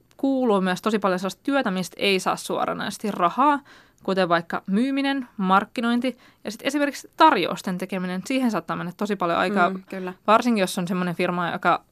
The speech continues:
Speaker 1: niinku osallistuu vaikka isoihin kilpailutuksiin,
Speaker 2: Mm,
Speaker 1: niin niihin saattaa
Speaker 2: kyllä.
Speaker 1: mennä ihan hirveästi aikaa ja r-, niinku aikaa rahaa. Ja sit sä et saakaan sitä tarjousta sisälle. Ni-, niin tollaiseen, no sit laskuttamiseen ja palavereihin ja tällaisiin, niin, niin ne,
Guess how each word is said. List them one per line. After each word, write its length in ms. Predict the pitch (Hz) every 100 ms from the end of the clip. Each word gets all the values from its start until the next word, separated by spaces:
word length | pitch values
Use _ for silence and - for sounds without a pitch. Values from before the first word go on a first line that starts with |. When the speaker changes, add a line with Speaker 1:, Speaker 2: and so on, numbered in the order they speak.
| _ - -
Speaker 1:
niinku 200 | 185 180
osallistuu 400 | 196 185 180 185
vaikka 280 | 175 190 -
isoihin 380 | 196 196 185 190
kilpailutuksiin, 800 | 196 208 196 165 160 147 - 202
Speaker 2:
Mm, 60 |
Speaker 1:
niin 100 | 190
niihin 260 | 185 202 202
saattaa 160 | 196 202
Speaker 2:
kyllä. 100 | 190
Speaker 1:
mennä 80 | 196
ihan 140 | 196
hirveästi 420 | 254 294 214 - 196 - - - _
aikaa 580 | - 190 185 190 262 277 -
ja 140 | 180 - -
r-, 60 | -
niinku 280 | 196 185 180
aikaa 340 | 190 185 175
rahaa. 460 | 190 247 254 254 226 - - - _ _
Ja 60 | 196
sit 280 | 196 - - -
sä 220 | 190 180
et 120 | 175
saakaan 360 | 185 170 - 190
sitä 120 | 185
tarjousta 420 | 180 - 196 -
sisälle. 460 | 196 185 185 190 214 - - - _ -
Ni-, 240 | 185 - -
niin 140 | 180
tollaiseen, 640 | 214 254 262 240 220 214 196 - -
no 60 | 196
sit 180 | 240
laskuttamiseen 880 | 262 269 277 240 - 214 202 208 196
ja 120 | 190
palavereihin 600 | 180 214 214 196 185 180 185
ja 100 | 180
tällaisiin, 500 | 202 196 180 190 190
niin, 160 | - - _ - -
niin 220 | 196 196
ne, 220 | 220